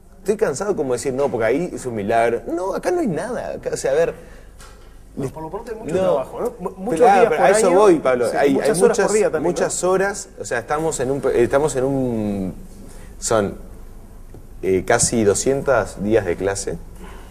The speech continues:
Speaker 1: doscientos veinte, hemos, el año pasado fueron doscientos veinticinco días de clase.
Speaker 2: ¿Que empiezan a qué horas?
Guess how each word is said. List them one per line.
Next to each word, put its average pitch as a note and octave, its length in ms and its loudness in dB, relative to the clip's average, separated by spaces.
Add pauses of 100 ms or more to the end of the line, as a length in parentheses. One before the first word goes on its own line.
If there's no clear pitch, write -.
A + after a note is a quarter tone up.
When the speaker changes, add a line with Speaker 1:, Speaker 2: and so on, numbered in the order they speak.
(500)
Speaker 1:
doscientos F#2 520 -2
veinte, F#2 760 0 (120)
hemos, F#2+ 320 -6
el F2+ 120 0
año A2 80 2
pasado G#2+ 260 0
fueron G#2 200 -2
doscientos G#2 360 -2
veinticinco F2+ 720 -4
días F2 200 0
de D#2 100 -6
clase. E2+ 380 -8 (1040)
Speaker 2:
¿Que - 100 -10
empiezan C#3+ 340 -6
a D3 40 -4
qué C3+ 120 -2
horas? - 260 -10